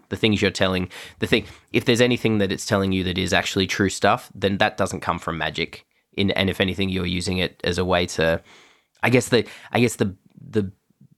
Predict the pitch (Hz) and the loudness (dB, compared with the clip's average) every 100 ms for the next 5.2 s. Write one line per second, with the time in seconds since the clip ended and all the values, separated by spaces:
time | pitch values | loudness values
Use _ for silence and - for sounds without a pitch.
0 | _ _ - - - - 117 120 107 98 | _ _ -12 -6 -6 -4 2 2 4 0
1 | 98 107 95 110 107 95 - - 117 113 | 2 0 -2 -2 -2 -2 -8 -2 2 2
2 | - 110 107 104 92 101 101 101 98 98 | 4 2 4 0 -2 -2 -2 0 2 0
3 | 95 95 98 107 101 151 127 127 131 120 | 0 -2 -2 -4 0 2 2 0 0 0
4 | - 120 123 - 117 113 110 107 104 107 | 0 0 -2 -2 -2 0 0 2 2 0
5 | 101 | -2